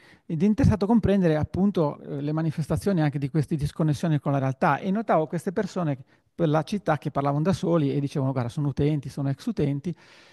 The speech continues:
e in alcuni casi, pochi, effettivamente vedo gli, insomma, gli utenti, e quindi mi sentivo un po' che quello che stavo studiando, no, in qualche modo mi aiutava anche a orientarmi per la città.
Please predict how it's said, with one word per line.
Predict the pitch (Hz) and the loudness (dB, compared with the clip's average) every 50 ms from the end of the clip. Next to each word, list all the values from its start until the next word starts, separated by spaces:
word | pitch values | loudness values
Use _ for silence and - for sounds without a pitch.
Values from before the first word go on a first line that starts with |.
| - - - | -20 -16 -2
e | - 226 214 | 2 4 4
in | 202 - 208 196 | 4 4 2 0
alcuni | 196 190 - 214 202 196 | 0 -2 -2 -2 -2 -2
casi, | - 208 190 165 143 139 143 | 0 2 2 2 2 0 0
pochi, | - 165 151 143 131 - 151 143 135 113 - - | 2 2 2 2 2 -2 -6 -6 -6 -6 -8 -8
effettivamente | 165 156 - 180 147 - 165 160 165 165 139 - 143 | -8 -8 -6 -6 -6 -4 -2 0 0 0 0 0 0
vedo | 139 151 147 151 | 2 4 4 4
gli, | 147 135 143 135 - 185 | 4 4 2 -2 -2 -4
insomma, | 175 147 147 160 156 147 156 - - 139 135 | -6 -4 -4 -4 -4 -6 -8 -6 -4 -2 -2
gli | 135 139 | 0 0
utenti, | 135 - 185 165 151 139 127 - 170 165 _ _ _ _ _ _ _ - | 0 0 0 0 0 -2 -4 -4 -6 -6 _ _ _ _ _ _ _ -12
e | 151 131 | -12 -6
quindi | - 170 170 156 147 147 151 147 143 143 143 143 147 | -4 -2 0 0 2 2 4 6 6 6 4 2 0
mi | 151 151 151 | -2 -2 -2
sentivo | - - 160 139 - 165 151 147 | 0 -2 -4 -2 -2 -4 -2 -2
un | 143 131 | -2 0
po' | - 160 143 | 0 0 0
che | - 151 143 139 135 139 120 - | 0 0 0 0 0 0 -2 -2
quello | 160 147 143 135 | 0 0 0 0
che | - 139 | -2 -4
stavo | - 156 151 135 | -2 -2 -2 -2
studiando, | - - - 139 143 156 156 156 151 135 123 139 | -2 -4 -4 0 0 2 2 2 0 -2 -2 -2
no, | 131 131 139 147 143 | -2 -2 -2 -2 -2
in | 135 | -4
qualche | 127 - 151 139 - 151 | -4 -6 -8 -6 -4 -4
modo | 147 151 165 151 147 143 | -2 0 0 0 0 0
mi | 139 | 0
aiutava | 143 139 139 135 165 151 143 139 147 | -2 -2 -4 -4 -2 -2 0 0 0
anche | 147 - 156 | 0 0 0
a | |
orientarmi | 143 143 143 131 - 170 160 139 131 139 135 139 135 | 0 0 0 0 0 0 0 0 0 -2 -2 -4 -6
per | - - 147 139 | -4 -4 -2 0
la | 139 135 | 0 -2
città. | - 196 - - - 139 160 | -2 -6 -6 -4 -4 -6 -6